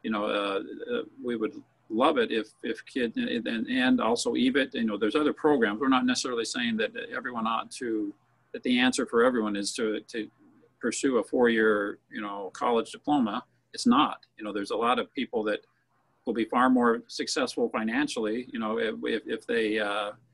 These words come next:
take advantage of some of the other great programs that are out there for, for post-high school, uh, training. So, uh, in order,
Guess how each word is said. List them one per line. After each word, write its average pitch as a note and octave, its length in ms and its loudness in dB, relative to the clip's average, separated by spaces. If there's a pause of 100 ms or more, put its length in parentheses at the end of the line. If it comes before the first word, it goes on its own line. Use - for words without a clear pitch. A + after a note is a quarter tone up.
(220)
take C#3 140 2
advantage A#2+ 440 4
of G#2+ 100 -4
some B2+ 160 0
of A2 60 0
the A2 100 2
other B2+ 160 2
great A2+ 360 2 (120)
programs A2+ 500 -2
that A2+ 80 -4
are G#2+ 140 -2
out D3+ 200 0
there G2 280 -4
for, G2+ 340 -6
for A#2 120 -8
post-high A#2 500 -4
school, G#2 400 -6 (120)
uh, G2 360 -6 (280)
training. D3+ 420 -2 (880)
So, B2+ 400 6
uh, A#2+ 260 0
in B2 180 -2
order, D3 340 4